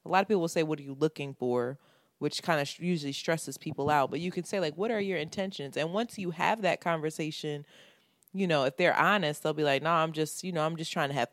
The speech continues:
fun," or, "I'm just this," or, "I'm just that," or, "No, I'm looking for somebody to be with." And what was interesting to me was the fact that he was absolutely looking for someone to be with, but his, uh, his way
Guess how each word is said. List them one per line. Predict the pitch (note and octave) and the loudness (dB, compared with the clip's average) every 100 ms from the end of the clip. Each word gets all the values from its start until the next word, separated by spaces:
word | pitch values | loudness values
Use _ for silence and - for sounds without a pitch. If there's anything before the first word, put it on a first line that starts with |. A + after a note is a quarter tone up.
| _ | _
fun," | A3 G#3 G3 F#3 | 4 6 4 2
or, | D3 | 0
"I'm | D3 | -2
just | D3 - | -4 -2
this," | G3 D#3 | -2 -2
or, | |
"I'm | C#3+ | -4
just | C#3 - | -4 2
that," | E3 E3 | 4 6
or, | F3+ G3 F#3 | 6 4 4
"No, | A#3 E3 | 4 4
I'm | E3+ | 2
looking | E3+ - F3 | -2 -2 -6
for | - D#3+ D#3 D#3 D#3 | -2 0 2 -2 -4
somebody | F3 E3 D#3 D3+ D3+ | -4 0 0 0 -4
to | |
be | D3+ C4+ | -2 -2
with." | F3+ C#3 D3 - - _ - - - _ _ _ _ - - | 0 -2 -6 -14 -20 _ -20 -20 -20 _ _ _ _ -14 -4
And | E3+ | 2
what | F3 | 4
was | D#3 - | 4 2
interesting | F3+ F3 F#3 E3 | 0 0 0 0
to | F3+ D#3 | 0 -2
me | E3 A#3 F3+ D3+ D#3+ - - _ - | 0 0 0 -2 -6 -14 -20 _ -4
was | D#3+ | -2
the | D#3+ | 0
fact | D#3+ D#3 - | 2 2 2
that | D3 | -4
he | F#3 F3+ | -2 -2
was | E3+ E3 | -2 2
absolutely | D#3 D#3+ F3 G#3+ A#3 G3+ | 2 2 -4 -4 -2 0
looking | F3 E3 E3 | -2 -4 -4
for | E3 | -4
someone | - D#3+ D3+ D3+ | -4 -6 -6 -8
to | - D3+ | -8 -6
be | D#3 C#3+ | -2 0
with, | C#3 C3+ C3+ - | 0 -2 -4 -12
but | D3+ D#3+ D3+ | -4 -2 0
his, | F3 D#3+ | -2 -2
uh, | D3 D3 - | -6 -8 -8
his | D#3+ D#3+ D3 | -6 -4 -4
way | C3+ D#3+ C#3+ A#2+ | 0 2 2 -4